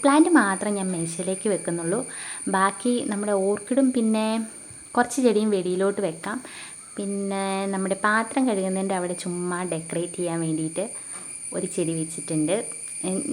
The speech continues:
നമ്മുടെ പേരറിയാത്ത ചെടി കേട്ടോ. അപ്പം അതവിടെ വെച്ചിട്ടുണ്ട്. മറ്റേ കുപ്പിയിലിരുന്ന് ഞാൻ മാറ്റി, കുപ്പിയിലിരുന്ന് എടുത്ത് അതിനകത്തേക്ക് തന്നെ ഇറക്കി വെച്ചു കേട്ടോ ഈ ചെടിയുടെ കൂട്ടത്തിൽ. അപ്പോൾ ഇത്രയൊക്കെ ഉള്ളൂ ഇന്നത്തെ നമ്മുടെ പരിപാടികൾ.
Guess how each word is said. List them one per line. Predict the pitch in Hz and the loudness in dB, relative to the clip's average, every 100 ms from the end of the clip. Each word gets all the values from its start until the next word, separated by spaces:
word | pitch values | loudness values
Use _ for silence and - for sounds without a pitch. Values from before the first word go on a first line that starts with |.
| 226 | 0
നമ്മുടെ | 220 214 | 0 0
പേരറിയാത്ത | 214 220 254 220 190 208 185 180 | 0 2 4 4 4 2 0 -2
ചെടി | 165 165 | 0 -2
കേട്ടോ. | 165 165 - - - - - | -2 -6 -6 -10 -12 -12 -8
അപ്പം | 175 | -4
അതവിടെ | 170 180 175 170 | 0 0 2 0
വെച്ചിട്ടുണ്ട്. | 160 - 160 156 160 | -2 -4 -2 0 2
മറ്റേ | 165 165 185 - | 0 -2 -4 -4
കുപ്പിയിലിരുന്ന് | - 262 269 190 170 175 | -2 2 4 4 2 0
ഞാൻ | 170 165 | 0 0
മാറ്റി, | 160 156 165 165 | 0 -2 -2 -6
കുപ്പിയിലിരുന്ന് | - 208 220 208 190 185 | -2 0 0 0 0 0
എടുത്ത് | 175 - 285 - - - - | -2 -2 -2 -2 -8 -10 -6
അതിനകത്തേക്ക് | 175 175 190 190 | -4 0 0 0
തന്നെ | 208 214 | 2 2
ഇറക്കി | 160 156 165 | 0 -2 -4
വെച്ചു | 160 151 | -2 -2
കേട്ടോ | 156 151 | 0 0
ഈ | 156 | 0
ചെടിയുടെ | 160 156 160 165 165 | -2 0 -2 -2 -2
കൂട്ടത്തിൽ. | 160 160 165 202 - - - 285 | -6 -6 -4 -4 -4 -10 -6 0
അപ്പോൾ | 302 311 | 6 6
ഇത്രയൊക്കെ | 285 311 294 285 269 | 6 8 6 8 6
ഉള്ളൂ | 254 262 262 | 8 8 8
ഇന്നത്തെ | 226 226 220 240 | 4 2 2 2
നമ്മുടെ | 226 202 208 208 | 2 2 0 0
പരിപാടികൾ. | 208 190 190 185 185 190 196 | 0 0 0 0 0 -2 -2